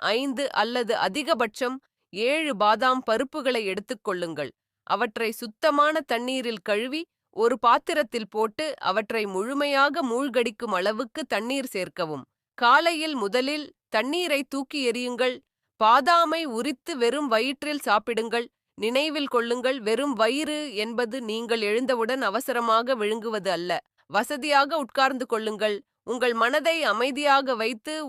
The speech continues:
ஒவ்வொரு பாதாமையும் நன்றாக மென்று சாப்பிடுங்கள். இங்கே மெல்லுவது மிகவும் முக்கியம்.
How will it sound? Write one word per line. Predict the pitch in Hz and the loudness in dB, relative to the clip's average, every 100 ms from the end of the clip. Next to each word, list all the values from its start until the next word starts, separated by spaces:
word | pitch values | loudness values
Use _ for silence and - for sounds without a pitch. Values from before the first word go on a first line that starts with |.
| 202 | -2
ஒவ்வொரு | 220 262 359 330 | -2 0 0 0
பாதாமையும் | 220 220 240 240 233 220 240 285 | 4 4 6 2 2 0 -2 -2
நன்றாக | 208 220 262 311 330 349 | -2 0 4 6 6 2
மென்று | 247 247 285 | 0 -2 -4
சாப்பிடுங்கள். | 226 202 208 196 190 190 180 _ _ | 2 0 0 -4 -2 -4 -4 _ _
இங்கே | - 269 285 277 | -8 -4 0 0
மெல்லுவது | 240 277 302 269 254 | 0 0 2 2 0
மிகவும் | 247 220 285 311 294 | -4 2 2 2 -2
முக்கியம். | 226 - 226 165 | -4 -6 -4 -4